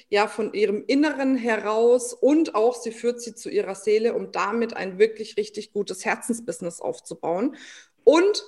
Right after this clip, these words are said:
gleichzeitig macht sie noch was super Spannendes, also alles spannend bei der Katharina, nämlich das Thema Human Design. Da hatten wir ja schon die Steffi im Podcast. Die beiden, äh, eng, arbeiten auch enger miteinander zusammen. Deswegen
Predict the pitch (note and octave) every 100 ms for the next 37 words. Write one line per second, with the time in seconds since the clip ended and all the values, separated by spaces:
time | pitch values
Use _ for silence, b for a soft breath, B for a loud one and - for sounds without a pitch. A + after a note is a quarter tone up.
0 | - A3 G#3+ B3 - - C4 B3+ C#4 C4+
1 | A3 A3+ - A3+ G3+ F#3+ G3+ - - -
2 | - D#4+ F#4+ C4 C#4 - - F#3+ G#3+ A3
3 | G3 F#3+ - A3 A#3+ A#3+ - F#3 A3 A3+
4 | F#3+ A3 B3+ A#3+ A3+ G#3+ A3+ C4 B3 A3+
5 | C4 D4 A#3+ - C4 A3 G#3+ G#3 B3 C4+
6 | G#3 G3+ - E3 F#3+ C#4+ B B B -
7 | A3+ C4 C4 A#3+ A3+ A3+ A#3 G#3 G#3 -
8 | A#3+ C4 C4 A#3+ - C4 B3 - B3 B3
9 | - - G#3+ F3 F#3 G3 G#3+ G#3 F3 F#3
10 | - - G#3 - E3 F#3 G3+ G3 - E3
11 | - G3+ G#3+ F#3+ F#3+ F3+ F3+ F3+ F3+ -
12 | F#3 G#3 F#3+ F#3 E3 E3+ F3+